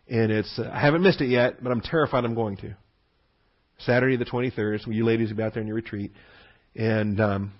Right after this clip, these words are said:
I'm supposed to be over there on the ball. I've done this for, I don't know how many years in a row now, a dozen, more, fifteen years in a row now. Uh, since Bob played T-ball, that's, that's a long time ago. And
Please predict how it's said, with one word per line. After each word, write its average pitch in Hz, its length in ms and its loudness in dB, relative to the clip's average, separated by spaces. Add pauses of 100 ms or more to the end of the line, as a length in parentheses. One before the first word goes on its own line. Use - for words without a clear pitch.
(340)
I'm 107 120 -12
supposed 107 260 -6
to - 60 -20
be 113 60 -2
over 110 180 0
there 110 100 0
on 110 60 -2
the 107 80 -2
ball. 107 140 2
I've 104 140 0
done 117 180 0
this 107 260 -2
for, 101 240 -4 (880)
I - 40 -20
don't 123 100 -4
know 104 60 -10
how 110 80 -8
many 127 140 -4
years 98 220 -8
in 101 80 -12
a 98 40 -10
row 98 160 -10
now, 104 240 -14
a 104 40 -14
dozen, 117 380 -6
more, 117 320 -8 (400)
fifteen 120 300 -4
years 117 140 -2
in 117 80 -6
a - 20 -6
row 110 160 -6
now. 123 180 -12 (800)
Uh, 123 300 6
since 123 200 2 (1120)
Bob 131 240 0
played 120 260 0
T-ball, 143 440 -2 (380)
that's, - 280 -12
that's 123 160 -8
a 120 40 -6
long 117 220 -2
time 147 220 -12
ago. 104 320 -8
And 101 140 -12